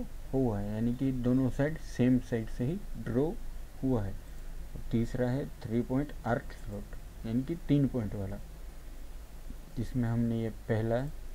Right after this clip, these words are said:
क्लिक किया, ये दूसरा क्लिक किया और तीसरे में इसे छोड़ देते हैं। देख सकते हैं ये छोटा बड़ा हो रहा है।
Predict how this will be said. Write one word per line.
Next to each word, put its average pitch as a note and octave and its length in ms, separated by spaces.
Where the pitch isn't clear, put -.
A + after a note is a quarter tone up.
क्लिक G#3 160
किया, C#3+ 160
ये A2+ 60
दूसरा A#2 440
क्लिक A#2+ 240
किया D#3+ 180
और C#3+ 100
तीसरे C3+ 360
में D3+ 260
इसे D3+ 340
छोड़ B2 180
देते G2 320
हैं। - 380
देख A#2+ 220
सकते B2 300
हैं D3 60
ये B2 180
छोटा A2+ 340
बड़ा A2 260
हो G#2+ 160
रहा A2 140
है। D3+ 180